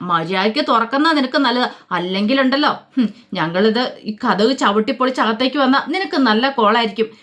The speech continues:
പക്ഷെ അലീന തുറക്കാൻ തയ്യാറായില്ല. അലീനയ്ക്ക് എന്ത് ചെയ്യണമെന്നറിയില്ല. അലീന ചുറ്റും ഒന്ന് പതറി. എന്തെങ്കിലും ചെയ്യാൻ ഒരു ഓപ്ഷൻ ഉണ്ടായിരുന്നെങ്കിൽ ചെയ്യായിരുന്നു. എന്ത് ചെയ്യാൻ പറ്റും? അലീന ഇങ്ങനെ ആലോചിക്കുകയാണ്. അവന്മാരവിടെ കിടന്ന് മുട്ടിക്കൊണ്ടിരിക്കുക. അലീന പേടിയോടുകൂടി അവിടെ മാറി നിൽക്കുക. പക്ഷെ അലീനെ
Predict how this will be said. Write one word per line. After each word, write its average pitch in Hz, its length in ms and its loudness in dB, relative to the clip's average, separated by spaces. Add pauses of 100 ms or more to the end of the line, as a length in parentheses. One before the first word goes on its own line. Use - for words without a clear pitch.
(160)
പക്ഷെ 170 200 -8
അലീന 180 440 -2 (260)
തുറക്കാൻ 196 340 0
തയ്യാറായില്ല. 214 680 0 (200)
അലീനയ്ക്ക് 170 500 -4 (360)
എന്ത് 202 160 0
ചെയ്യണമെന്നറിയില്ല. 233 680 2
അലീന 311 260 4
ചുറ്റും 285 360 -4
ഒന്ന് 269 200 2
പതറി. 220 380 2 (220)
എന്തെങ്കിലും 226 560 2
ചെയ്യാൻ 233 240 0
ഒരു 240 60 0
ഓപ്ഷൻ 214 320 0
ഉണ്ടായിരുന്നെങ്കിൽ 240 680 0
ചെയ്യായിരുന്നു. 269 560 0 (320)
എന്ത് 214 240 -2
ചെയ്യാൻ 247 320 0
പറ്റും? 233 300 -2
അലീന 185 280 0
ഇങ്ങനെ 226 220 4
ആലോചിക്കുകയാണ്. 214 640 2 (240)
അവന്മാരവിടെ 175 540 0
കിടന്ന് 226 240 2
മുട്ടിക്കൊണ്ടിരിക്കുക. 233 800 0 (320)
അലീന 311 280 2
പേടിയോടുകൂടി 247 720 2
അവിടെ 233 140 0
മാറി 214 300 2
നിൽക്കുക. 220 440 -4
പക്ഷെ 202 180 -4
അലീനെ 190 300 -2